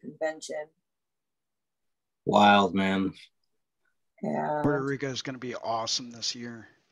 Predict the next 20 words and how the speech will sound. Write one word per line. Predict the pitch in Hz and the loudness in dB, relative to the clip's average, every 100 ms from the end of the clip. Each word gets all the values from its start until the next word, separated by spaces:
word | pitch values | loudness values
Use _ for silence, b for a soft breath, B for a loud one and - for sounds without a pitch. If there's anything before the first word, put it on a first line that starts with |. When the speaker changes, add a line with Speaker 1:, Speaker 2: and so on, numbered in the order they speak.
| _ _ _ | _ _ _
Speaker 1:
next | 175 180 180 - - | 0 4 4 2 0
month | 190 185 180 - | 4 4 2 2
is | 180 170 - | 2 2 2
the | 170 | 0
Needle | 165 175 185 190 185 | 2 0 4 4 2
Jig | - 165 165 160 | 2 6 6 4
Northeast | 165 160 160 175 175 175 - | 2 2 2 0 0 0 -2
meetup. | 170 160 151 156 156 165 _ _ _ _ _ _ _ _ _ _ _ _ _ _ _ _ _ _ _ _ _ | -2 -2 0 4 4 2 _ _ _ _ _ _ _ _ _ _ _ _ _ _ _ _ _ _ _ _ _
So | - - - 151 - | -8 0 2 4 2
I | 175 | 0
think | 214 208 208 - - | 2 2 2 -2 -10
November | 160 170 165 180 185 208 220 240 240 240 240 170 | -2 -2 2 6 6 4 4 4 4 2 -2 -6
and | 165 - | -8 -10
January | - 175 175 185 180 170 165 160 160 160 160 _ _ _ _ _ _ _ _ _ _ _ _ _ _ _ _ - | -4 0 2 0 0 2 2 2 0 -2 -6 _ _ _ _ _ _ _ _ _ _ _ _ _ _ _ _ -2
are | 175 | 2
my | 175 160 | 4 4
only | 175 180 175 170 | 4 2 0 -2
two | - 175 170 - | -2 0 0 2
empty | 165 175 165 - | 2 2 -6 -8
months | - 139 180 - - - - | -8 -10 -10 -18 -14 -14 -16